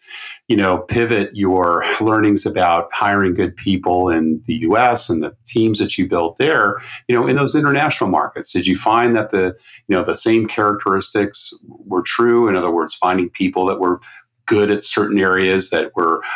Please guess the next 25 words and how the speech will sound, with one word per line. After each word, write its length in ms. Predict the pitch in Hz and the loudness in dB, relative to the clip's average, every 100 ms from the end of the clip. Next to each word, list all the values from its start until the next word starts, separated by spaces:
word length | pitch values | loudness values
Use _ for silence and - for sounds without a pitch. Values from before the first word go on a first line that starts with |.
| - | -2
obviously 500 | 95 95 95 - 92 | 0 0 0 0 0
experts. 540 | 87 - - 95 90 - | 0 -2 -2 -2 -2 -2
Obviously, 800 | 82 82 85 - 87 85 95 - | -2 0 -2 0 0 -2 -4 -4
what, 220 | 95 101 | -4 -2
what 100 | 90 | 0
I 80 | 87 | 2
mean 200 | 85 85 | 2 2
by 180 | 82 82 | 2 2
that 240 | 82 85 | 2 0
is 120 | 80 | -2
kind 240 | - 85 80 | -2 -4 -2
of 60 | |
disciplinary 880 | - 85 - 87 82 82 85 82 - | -2 -2 -4 -2 0 2 2 0 -2
expertise. 1040 | 92 - - - 139 156 - - - - - - | -4 -4 -6 -2 0 0 0 -4 -8 -8 -8 -6
Did 200 | - - | -6 -4
you 80 | - | -2
find 320 | 92 92 85 | 0 0 0
cultural 640 | - - 139 139 147 139 123 | -2 0 0 0 0 0 0
things 420 | 139 135 131 - | 0 2 2 0
that 220 | 113 - | -2 0
you 100 | 117 | -2
tried 320 | - 123 120 | 0 0 0
to 80 | 113 | 0
look 240 | 113 117 | -2 -2
for? 360 | - 113 120 | 0 2 2